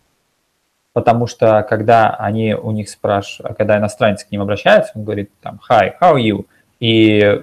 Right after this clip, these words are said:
русскоязычный обычно начинает рассказывать, как они приехали, как они искали отель и так далее. А европейцу это неинтересно, потому что он с ними просто поздоровался. То есть они неправильно интерпретируют, а, что в этой ситуации уместно,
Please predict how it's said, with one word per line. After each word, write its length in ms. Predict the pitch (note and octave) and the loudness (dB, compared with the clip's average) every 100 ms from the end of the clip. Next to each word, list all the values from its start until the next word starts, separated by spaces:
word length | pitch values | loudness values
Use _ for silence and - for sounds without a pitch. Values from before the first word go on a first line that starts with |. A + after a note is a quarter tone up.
| _ _ | _ _
русскоязычный 640 | - - C3 B3 C4 C3 | -10 0 2 2 2 0
обычно 400 | A2+ F3+ D#3 C3 | 2 -2 0 -2
начинает 420 | A#2+ C3+ D#3+ E3 | -2 0 0 2
рассказывать, 500 | C3 B2+ D3 B2 G#2 | 0 2 2 2 0
как 140 | C3+ F3+ | -2 -2
они 160 | F3 | -4
приехали, 680 | D#3 D3 A2 A2+ A2 - G#2 | -2 -2 2 2 2 -2 -6
как 200 | G#2 G#2 | -6 -4
они 220 | A#2+ C#3+ | -2 -2
искали 400 | D3+ - C#3+ D3 | -4 2 2 4
отель 420 | D3 C#3+ A#2 A2 | 2 2 0 0
и 40 | G#2+ | -2
так 220 | A2+ A2+ | -6 -2
далее. 380 | A2 G2 F#2 - _ _ _ _ | 0 2 0 -8 _ _ _ _
А 220 | G#2+ G2+ | 0 2
европейцу 520 | G#2 A#2 B2 A#3+ B3 | 4 4 4 0 -2
это 120 | E3+ E3+ | -4 -2
неинтересно, 600 | E3+ D#3+ G#3 D#4 - A2 | -2 -2 2 2 0 -6
потому 280 | A2 A#2 | -4 -2
что 260 | C3 - B2 | -2 2 2
он 100 | C3+ | 2
с 100 | - | -2
ними 140 | C#3+ | -4
просто 360 | C3+ C#3+ C3+ - | -2 -4 -4 -6
поздоровался. 800 | - A2+ A#2+ C#3 B2 - - _ _ _ _ _ _ - | -6 2 4 6 4 2 -4 _ _ _ _ _ _ -2
То 80 | |
есть 240 | A#2 A2+ _ _ _ - | -2 -2 _ _ _ -2
они 220 | C#3 A3 | 0 2
неправильно 380 | G#3 E3 G3+ D#3+ | 2 4 4 2
интерпретируют, 920 | C#3+ C#3 C#3+ C#3+ A3 A3 D#3+ - _ _ - | 0 0 0 0 2 4 4 0 _ _ 0
а, 340 | B2 A#2+ A#2+ | 4 4 2
что 300 | - - F#3 | -6 -4 0
в 60 | E3 | 2
этой 200 | D#3 C#3 | 0 -6
ситуации 640 | - D3+ E3 D#3 D#3 D#3 | -6 -4 0 0 -2 -2
уместно, 840 | D3+ D#3 A#3+ G#4 - B2+ G#2 - | 0 0 -2 -4 -4 -2 -2 -4